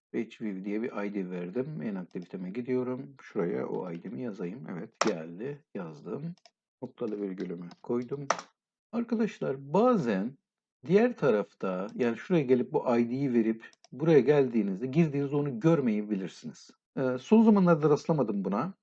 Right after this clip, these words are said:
Ama bir eski versiyonda, geçen yıl çok rastlıyordum. İki bin yirmi yılında çok rastlıyordum. Bunu gö-, görmüyordu yani. İstisna da olsa ama arada bir dört beş defa rastladım.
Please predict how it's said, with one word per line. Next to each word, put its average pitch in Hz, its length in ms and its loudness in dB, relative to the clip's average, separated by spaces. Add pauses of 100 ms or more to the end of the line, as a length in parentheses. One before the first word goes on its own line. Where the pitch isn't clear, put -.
(340)
Ama 180 400 0
bir 214 220 -2
eski 165 340 2
versiyonda, 127 340 6
geçen 139 260 2
yıl 160 140 2
çok 147 240 2
rastlıyordum. 95 540 -2
İki 131 160 -10
bin 127 240 -2
yirmi 127 240 -2
yılında 117 280 0
çok - 220 -6
rastlıyordum. 98 480 -4 (140)
Bunu 208 200 6
gö-, 180 320 0
görmüyordu 117 400 10
yani. 76 120 -10 (320)
İstisna 180 460 2
da 147 60 8
olsa 160 520 0
ama 135 220 0
arada 151 380 8
bir 131 260 0
dört 135 220 10
beş 165 200 2
defa 147 180 2
rastladım. 180 500 2